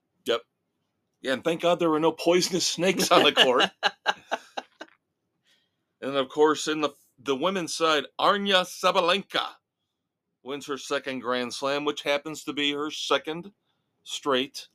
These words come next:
Speaker 1: Australian. Boy, she,
Speaker 2: Yep.
Speaker 1: she soaks this in, too. Have you
Speaker 2: <laughs>
Speaker 1: seen the picture? She just poses with the trophy.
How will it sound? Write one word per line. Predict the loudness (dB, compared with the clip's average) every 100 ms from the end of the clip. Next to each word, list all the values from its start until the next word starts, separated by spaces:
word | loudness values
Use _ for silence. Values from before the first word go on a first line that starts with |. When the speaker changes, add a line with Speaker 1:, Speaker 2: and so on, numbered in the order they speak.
| _ _ -4
Speaker 1:
Australian. | -4 -4 -2 2 2 0 -2
Boy, | 4 4
she, | 4 2 2 2
Speaker 2:
Yep. | -2 -4
Speaker 1:
she | 2 4 6
soaks | 6 6 4 2 -4
this | -4 0
in, | -2 -2
too. | -6 -6 -6 _ -4
Have | -2
you | -2
Speaker 2:
<laughs> |
Speaker 1:
seen | -4 -6
the | -2
picture? | -2 -2 -4 -8 -14
She | -6 -2 -2 -2
just | -6 -8 -8 _
poses | -6 0 0 0 -4 -2
with | -2 -2
the | -8
trophy. | -2 2 2 2 0 0